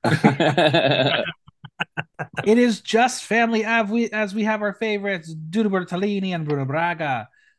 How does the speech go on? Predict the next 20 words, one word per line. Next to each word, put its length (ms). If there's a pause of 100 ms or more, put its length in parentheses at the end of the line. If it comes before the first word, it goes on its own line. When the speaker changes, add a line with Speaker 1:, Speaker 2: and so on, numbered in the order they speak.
(240)
Speaker 2:
Pietra, 560 (260)
on 120
a 40
scale 320
of 80
one 160
to 80
ten, 560 (220)
Dudu 500
and 120
Bruno's 320
performance, 840 (140)
first 260
season. 440 (2250)
Speaker 1:
God. 400 (140)
Okay. 440 (460)
Uh, 540
I 160
love 220
Dudu. 500